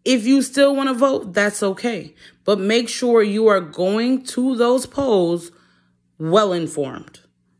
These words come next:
of who these people are, what their agenda is, and what their past has been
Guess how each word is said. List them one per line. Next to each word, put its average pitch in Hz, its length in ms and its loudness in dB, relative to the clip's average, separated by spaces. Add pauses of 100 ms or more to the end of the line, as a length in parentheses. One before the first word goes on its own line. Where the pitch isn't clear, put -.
(180)
of 143 460 0 (300)
who 262 260 0
these 262 240 0
people 214 400 -2
are, 156 400 0 (400)
what 190 420 -2
their 226 180 4
agenda 214 380 0
is, 139 540 -2 (340)
and 139 360 -4
what 170 260 -2
their 156 160 -2
past 135 520 -10
has 127 240 -12
been 127 280 -16